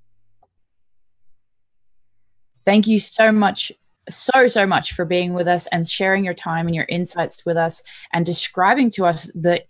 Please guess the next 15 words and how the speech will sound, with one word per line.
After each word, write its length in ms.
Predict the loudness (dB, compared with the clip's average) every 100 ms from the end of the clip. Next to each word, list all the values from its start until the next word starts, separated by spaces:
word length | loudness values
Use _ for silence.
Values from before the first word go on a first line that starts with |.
| -6
the 140 | -2 0
just 300 | -2 -4 -2
irreplaceable 840 | 2 4 2 0 0 0 -2 -2 -2
nature 400 | -2 -4 -4 -4
of 80 | -4
WikiLeaks 560 | -8 -6 -8 -8 -8 -6
and 140 | -2
how 160 | 0 0
they've 200 | -2 -4
democratized 880 | -6 -6 -8 -12 -6 -6 -6 -10 -20 _ -6
the 80 | 0
media 320 | 2 2 0
and 100 | -2
the 60 |
truth. 400 | -6 -4 -4 -6